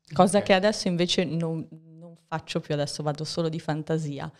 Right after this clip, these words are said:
Speaker 1: <laughs>
Speaker 2: È una cosa
Speaker 1: Eh.
Speaker 2: importantissima, spesso si, cioè, le, uno delle, delle problematiche del porno realmente esistenti rispetto a quelle che si dicono è proprio il fatto che sostituisce la fantasia, perché c'è già il video,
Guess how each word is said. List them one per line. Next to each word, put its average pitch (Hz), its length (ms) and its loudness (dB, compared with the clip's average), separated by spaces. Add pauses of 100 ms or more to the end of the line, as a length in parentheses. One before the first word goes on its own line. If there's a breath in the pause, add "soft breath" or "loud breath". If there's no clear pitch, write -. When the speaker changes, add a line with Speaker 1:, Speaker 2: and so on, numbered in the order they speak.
(480 soft breath)
Speaker 1:
<laughs> 226 960 0
Speaker 2:
È - 60 -10
una 127 100 -2
cosa 135 200 4
Speaker 1:
Eh. 156 60 4
Speaker 2:
importantissima, 117 760 -4
spesso 113 360 -16
si, 107 420 -16
cioè, 104 200 -16
le, - 280 -20 (680)
uno 139 160 -12
delle, 123 280 -16
delle 131 220 -14
problematiche 131 720 -10
del 117 160 -12
porno 123 500 -4
realmente 117 600 -4
esistenti 110 500 -12
rispetto 104 340 -12
a - 20 -16
quelle 113 220 -14
che 107 60 -18
si - 100 -20
dicono 131 220 -8
è 101 40 -8
proprio 104 280 -16
il 104 60 -20
fatto - 320 -8
che 101 200 -20 (380)
sostituisce 107 720 -12
la 101 100 -14
fantasia, - 480 -20
perché - 220 -20
c'è - 180 -20
già 98 180 -16
il 104 120 -14
video, 113 520 -8